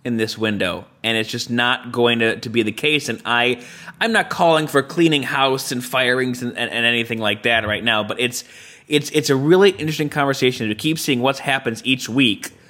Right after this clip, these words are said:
of, of where this team is going to go. Because they clearly s-, told you,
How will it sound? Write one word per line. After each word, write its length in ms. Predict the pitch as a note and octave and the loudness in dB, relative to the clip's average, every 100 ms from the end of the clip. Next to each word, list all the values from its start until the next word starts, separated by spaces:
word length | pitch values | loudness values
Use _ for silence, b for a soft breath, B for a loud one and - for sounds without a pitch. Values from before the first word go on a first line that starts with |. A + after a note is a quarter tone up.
| b - | b -2
of, 180 | C3+ C3+ - | -2 0 -2
of 160 | C#3 | -2
where 540 | A#2+ A#2+ A#2+ C#3 D3 D3 | -4 -2 4 6 6 4
this 260 | B2+ C3 | 4 2
team 360 | - - B2+ A#2 | 0 0 2 2
is 120 | A2 | 0
going 500 | - A2+ A2 G#2+ G#2+ | 0 2 2 0 -4
to 100 | G#2+ | -8
go. 500 | G#2 A2 G2+ D#2 - _ _ _ _ _ - | -2 2 2 -2 -8 _ _ _ _ _ -4
Because 280 | B2+ C#3 C3 | 0 2 2
they 100 | C3 | 2
clearly 320 | - G3 F3+ | 4 6 6
s-, 120 | - | 2
told 400 | - D#3 D#3 - | 0 4 4 4
you, 240 | A2 G#2 | 2 0